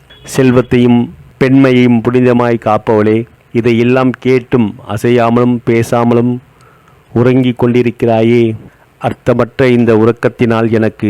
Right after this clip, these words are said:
என்ன பலன் கிடைக்கப் போகிறது? நேரம் ஓடிக்கொண்டே இருக்கிறது. தோழியோ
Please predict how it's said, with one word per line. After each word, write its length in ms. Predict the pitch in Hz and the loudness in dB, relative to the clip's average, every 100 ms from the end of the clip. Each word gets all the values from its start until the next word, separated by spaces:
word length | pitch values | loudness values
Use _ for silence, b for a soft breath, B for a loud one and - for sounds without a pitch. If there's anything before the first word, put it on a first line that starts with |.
| 101 101 | -2 -2
என்ன 240 | 113 120 | 0 0
பலன் 320 | 107 107 110 | -2 -2 -2
கிடைக்கப் 400 | 104 107 - 107 | -4 -6 -6 -6
போகிறது? 500 | 110 101 104 104 101 101 - - _ _ _ _ _ _ b b b _ _ _ - | -4 -2 -2 -2 -4 -6 -12 -20 _ _ _ _ _ _ b b b _ _ _ -6
நேரம் 420 | 117 127 127 120 113 | -2 2 2 2 2
ஓடிக்கொண்டே 640 | 131 127 123 123 120 127 131 | 2 0 0 0 0 2 2
இருக்கிறது. 520 | 120 117 120 117 104 101 _ - - _ _ _ _ | 0 0 0 0 0 -4 _ -20 -20 _ _ _ _
தோழியோ 400 | 131 131 131 131 | 0 2 4 2